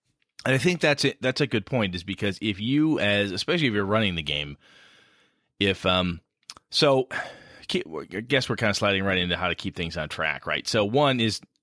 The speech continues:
you do the notes thing. Players take notes, G M takes notes. If you're gonna do that, is, is, uh, basic as that sounds, don't forget to reward the players that are actually paying attention. Uh, Kevin takes incredibly good notes. I've had other players take do-, good notes. I've also, quote unquote, punished players.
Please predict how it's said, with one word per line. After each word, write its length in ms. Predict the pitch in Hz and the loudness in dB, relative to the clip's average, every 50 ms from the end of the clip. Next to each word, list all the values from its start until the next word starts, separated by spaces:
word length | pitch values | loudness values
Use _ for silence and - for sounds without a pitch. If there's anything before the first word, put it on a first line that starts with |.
| _ _ | _ _
you 160 | - 120 113 | -4 -4 -2
do 220 | 104 98 107 110 104 | 0 2 0 0 2
the 100 | 95 98 | 0 0
notes 320 | 92 87 85 82 76 - | 0 0 -2 -2 -2 -4
thing. 200 | - 76 73 73 | -6 -6 -8 -8
Players 300 | - - 98 107 113 - | -4 -2 0 0 0 0
take 200 | - 107 92 - | 0 -2 -2 -2
notes, 240 | 92 90 92 92 - | -2 -2 -2 -4 -6
G 160 | - - 85 | -4 -2 -2
M 100 | 85 85 | -2 -2
takes 260 | 85 - 80 78 - | -4 -4 -6 -6 -6
notes. 380 | - 78 76 78 73 - - - - _ _ _ _ _ _ _ _ _ _ _ _ _ _ _ _ - | -8 -8 -8 -8 -6 -8 -10 -12 -12 _ _ _ _ _ _ _ _ _ _ _ _ _ _ _ _ -2
If 160 | 120 110 95 | -2 0 2
you're 120 | 110 117 117 | 0 2 2
gonna 220 | 156 175 180 151 | 4 4 4 4
do 180 | 117 113 104 98 | 4 4 4 4
that, 260 | 90 82 80 82 - - | 4 2 2 0 0 0
is, 260 | 95 95 95 92 95 - _ _ _ - | 0 0 0 -2 -4 -8 _ _ _ -4
is, 400 | 92 92 92 92 92 92 87 90 | -2 0 0 0 0 0 -2 -2
uh, 420 | 87 85 82 82 82 82 82 - - - _ _ _ - 104 98 | 0 0 2 2 2 0 0 -4 -6 -16 _ _ _ -14 -12 -4
basic 460 | - 110 107 110 - - 107 87 - | 0 0 2 2 2 0 -2 0 0
as 140 | 90 85 80 | 0 0 0
that 200 | 82 76 76 73 | 0 -2 -2 -2
sounds, 520 | - 82 76 76 73 73 76 78 - - - _ _ 65 87 - - - 117 104 | -4 -4 -2 -2 -4 -4 -6 -6 -8 -10 -10 _ _ -18 -18 -18 -18 -18 -12 -2
don't 240 | 104 127 135 135 - | 0 0 0 0 0
forget 260 | - 135 135 131 127 | 0 2 2 2 2
to 80 | - 117 | 2 0
reward 380 | 104 98 101 101 104 113 110 | 0 2 2 2 2 2 2
the 80 | 107 101 | -2 -6
players 340 | - - 101 98 95 95 - | -2 0 2 2 2 2 0
that 100 | 95 80 | 0 0
are 40 | |
actually 280 | 82 85 87 - - - | 0 0 0 -2 -4 -6
paying 240 | - 85 85 82 78 | -6 -4 -4 -2 -2
attention. 520 | 76 - - 80 78 - 76 73 67 69 _ _ _ _ _ _ _ _ _ _ _ _ _ - _ - _ _ _ _ _ | -4 -4 -6 -4 -4 -4 -4 -4 -6 -10 _ _ _ _ _ _ _ _ _ _ _ _ _ -20 _ -20 _ _ _ _ _
Uh, 260 | 95 95 90 82 95 - | -2 0 0 0 -2 0
Kevin 380 | - 139 139 143 139 127 123 | 0 0 2 2 2 2 2
takes 280 | 107 123 113 107 - - | 2 0 0 0 0 -2
incredibly 380 | 120 101 - 117 117 110 104 | -2 0 0 0 0 0 0
good 180 | 98 90 95 90 | 0 -2 -4 -4
notes. 360 | 90 82 78 76 69 - - | -4 -8 -8 -10 -8 -4 -4
I've 100 | 101 92 | -4 -2
had 180 | 90 98 95 95 | 0 0 0 2
other 160 | 110 110 110 | 2 2 0
players 320 | - - 104 98 92 87 | 0 0 0 0 0 -2
take 220 | - - 80 - _ | -2 -6 -6 -6 _
do-, 120 | 82 71 | -10 -10
good 240 | - - - 85 76 | -10 -8 -8 -8 -6
notes. 260 | 71 69 65 - - | -6 -8 -8 -4 -4
I've 120 | 87 127 147 | -2 2 2
also, 540 | 160 165 160 - - 147 135 127 123 117 | 2 2 2 2 2 2 2 4 2 0
quote 200 | 107 - - 117 | 0 -2 -2 -2
unquote, 280 | 110 - 104 95 - - | -2 -2 -2 -4 -4 -4
punished 460 | - - 110 113 110 101 - - - | -4 -2 -2 0 0 -2 -2 -6 -8
players. 460 | - - 92 90 87 85 82 - - | -6 -4 -2 -2 0 -2 -2 -4 -6